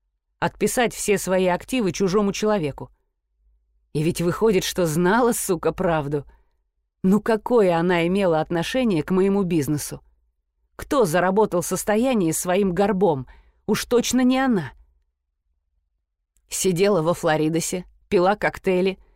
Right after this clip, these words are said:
курила свои омерзительные сигареты. Теперь вы понимаете, что не я убил мерзавку. «Почему? Ты идиот?» — потерял самообладание Поспелов.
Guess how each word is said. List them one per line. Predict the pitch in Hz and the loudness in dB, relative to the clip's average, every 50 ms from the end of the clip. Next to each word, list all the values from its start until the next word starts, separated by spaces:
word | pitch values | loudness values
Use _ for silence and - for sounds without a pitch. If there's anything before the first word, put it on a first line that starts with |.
| _ _ _ _ - | _ _ _ _ -4
курила | - 240 240 214 226 220 202 180 | 0 2 4 4 6 4 4 2
свои | - - 185 185 175 185 | 2 0 0 0 2 2
омерзительные | 175 180 190 196 185 147 185 220 - 202 170 170 165 165 | 2 2 2 2 2 0 0 -2 0 0 0 0 0 0
сигареты. | 151 - - 175 165 160 151 160 160 170 170 - 180 - _ - _ _ _ _ _ _ _ _ _ _ _ _ _ _ _ - | 0 -2 -2 -2 0 0 0 0 0 -2 -2 -4 -6 -8 _ -20 _ _ _ _ _ _ _ _ _ _ _ _ _ _ _ -6
Теперь | - 190 - - 240 214 160 | -6 -6 0 2 2 2 4
вы | 185 175 | 2 0
понимаете, | - 180 175 175 185 196 233 247 202 160 - 131 139 | 2 2 2 2 2 2 2 0 0 -2 -2 -4 -4
что | - - - 170 | -4 -2 -2 0
не | 170 175 190 196 | 0 2 2 2
я | 175 196 196 156 147 | 2 2 2 0 0
убил | - - 165 143 131 165 143 139 | -2 -4 -4 -2 0 0 0 2
мерзавку. | 139 151 165 170 147 165 143 131 - - - 117 - _ _ _ _ _ _ _ _ _ _ _ _ _ _ _ _ _ - | 2 0 0 0 -2 -4 -4 -6 -8 -12 -18 -18 -18 _ _ _ _ _ _ _ _ _ _ _ _ _ _ _ _ _ -8
«Почему? | - 320 - - 285 202 147 - - _ _ _ _ _ _ _ _ _ _ _ | -6 -6 -2 0 0 -2 -2 -4 -8 _ _ _ _ _ _ _ _ _ _ _
Ты | - - 311 269 262 | 0 2 4 4 4
идиот?» — | 202 262 277 269 302 349 - - - - _ _ _ _ _ _ _ - | 4 4 2 2 2 0 -2 -6 -16 -20 _ _ _ _ _ _ _ -6
потерял | - 202 - 226 226 214 185 165 | -6 -4 0 0 2 2 0 0
самообладание | - - 196 208 202 190 208 202 190 226 226 196 185 180 | -2 -2 0 0 2 2 2 2 2 2 0 0 0 0
Поспелов. | 170 - 202 - - - 185 143 135 - - - | -2 -2 -6 -6 -6 -6 -6 -6 -8 -10 -16 -20